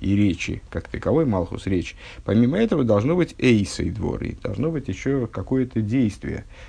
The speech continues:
к которому приводит речь. То есть, ну,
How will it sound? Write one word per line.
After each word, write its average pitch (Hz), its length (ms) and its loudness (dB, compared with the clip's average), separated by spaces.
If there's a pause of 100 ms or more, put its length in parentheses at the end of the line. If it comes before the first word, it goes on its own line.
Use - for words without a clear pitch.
(180)
к - 260 -4
которому 156 560 2
приводит 123 540 2
речь. 107 400 0
То 120 120 4
есть, 87 280 -2
ну, 113 340 -6